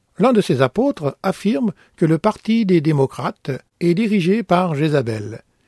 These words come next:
et trois autres démons moins influents. Il voit des démons dans les lieux publics. Il se lance dans une confrontation avec ces démons suivant des rituels bien élaborés, du fer à marquer, des piquets, du fil à plomb. Ils ont fait le tour de l'État du Texas,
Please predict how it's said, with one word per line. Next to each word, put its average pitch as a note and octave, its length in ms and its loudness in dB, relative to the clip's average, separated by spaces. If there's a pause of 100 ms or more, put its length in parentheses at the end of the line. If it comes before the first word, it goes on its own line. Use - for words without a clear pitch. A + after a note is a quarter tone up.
(160)
et D#3+ 140 2
trois G#3+ 280 4
autres A3+ 280 0
démons E3 400 2
moins E3 400 2
influents. C3 480 -6 (180)
Il A3+ 200 4
voit A3+ 180 8
des G#3 120 2
démons G#3+ 380 4
dans G3 140 2
les F#3+ 140 4
lieux F3+ 260 2
publics. A#2+ 640 -12 (380)
Il G#3+ 120 2
se G#3+ 140 4
lance G#3+ 260 6
dans G3 80 2
une F#3+ 180 2
confrontation F#3+ 1040 -2
avec F3 240 0
ces F#3 140 0
démons D#3+ 360 0 (300)
suivant G#3+ 340 2
des F#3 100 4
rituels F3+ 520 2
bien D#3+ 220 2
élaborés, C3 560 -4 (280)
du C3 140 -4
fer E3 260 2
à E3+ 80 2
marquer, D#3 480 -4 (340)
des B2+ 120 -8
piquets, C#3+ 460 -4 (300)
du C3 100 -8
fil D3+ 200 0
à E3+ 60 4
plomb. B2+ 260 -6 (760)
Ils G3 200 2
ont A3 80 4
fait B3+ 180 0
le G#3+ 120 4
tour A#3 560 0
de D#3 80 -2
l'État G3+ 320 2
du F3+ 140 0
Texas, - 640 -8